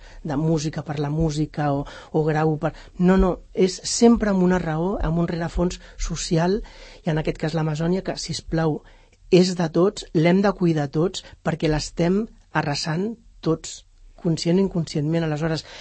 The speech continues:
fer servir l'art, en aquest cas una pel·lícula, per posar de relleu una realitat, tocar l'ànima i a veure si ens aixequem una mica més d'aquesta meravellosa zona de confort en la que estem i que no hem de renunciar, eh? No tenim que renunciar.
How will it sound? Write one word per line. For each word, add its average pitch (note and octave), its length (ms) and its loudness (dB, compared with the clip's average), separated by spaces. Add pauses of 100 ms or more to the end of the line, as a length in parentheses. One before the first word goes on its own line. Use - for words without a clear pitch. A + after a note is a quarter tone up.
(380)
fer - 300 2
servir G#3+ 400 2
l'art, C3+ 420 -4 (320)
en C#3+ 140 -2
aquest E3 180 -2
cas F3 160 0
una F#3 220 0
pel·lícula, C#3 500 -4 (880)
per E3 220 4
posar F3 320 2
de G3+ 60 4
relleu F3+ 340 4
una E3 160 2
realitat, D#3 500 -2
tocar E3+ 300 0
l'ànima D3 460 2 (140)
i D3+ 160 0
a C#3 40 2
veure E3 160 2
si E3+ 140 -2
ens D#3 100 0
aixequem D3+ 400 -4
una D3 160 -2
mica C#3+ 220 -2
més C#3+ 180 -4
d'aquesta D3 400 -6
meravellosa D3+ 500 0
zona E3+ 220 0
de D#3+ 100 0
confort D#3+ 300 0
en D3+ 60 0
la D3 100 -2
que C3+ 80 -4
estem E3 120 -6 (220)
i F3 80 -2
que D3 160 -2
no D#3 120 2
hem F#3+ 100 4
de F#3 80 2
renunciar, D3 640 -2
eh? A#2 140 -8 (160)
No E3 140 2
tenim F3 320 2
que D3+ 140 -8
renunciar. C3+ 540 -6